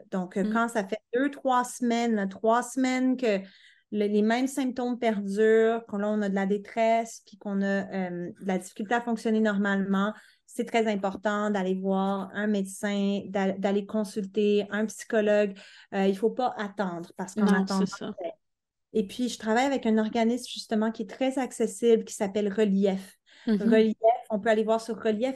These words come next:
Speaker 1: point C A. Il y a des ateliers d'autogestion, il y a des forums de discussion, il y a une ligne d'écoute, il y a de l'accompagnement individualisé. Donc ça, ça fait partie des ressources accessibles qui, euh, sont en place et, euh, qui peuvent aussi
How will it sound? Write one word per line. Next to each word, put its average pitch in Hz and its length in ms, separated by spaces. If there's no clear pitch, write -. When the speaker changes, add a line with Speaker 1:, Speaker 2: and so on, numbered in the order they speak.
Speaker 1:
point 226 160
C 196 260
A. 190 200
Il 196 60
y 190 40
a - 20
des 190 220
ateliers 233 380
d'autogestion, 214 680
il 190 60
y - 20
a - 40
des - 60
forums 262 320
de 262 80
discussion, 220 560
il 214 60
y 202 40
a 190 40
une 180 100
ligne 247 260
d'écoute, 240 420
il 208 40
y - 20
a 185 40
de 190 60
l'accompagnement 247 600
individualisé. 202 920
Donc 214 220
ça, 294 220
ça 269 180
fait 240 100
partie 233 300
des 269 100
ressources 247 500
accessibles 240 840
qui, 240 580
euh, 202 80
sont 254 220
en 247 160
place 233 560
et, 214 320
euh, 190 100
qui 190 220
peuvent 247 340
aussi 240 560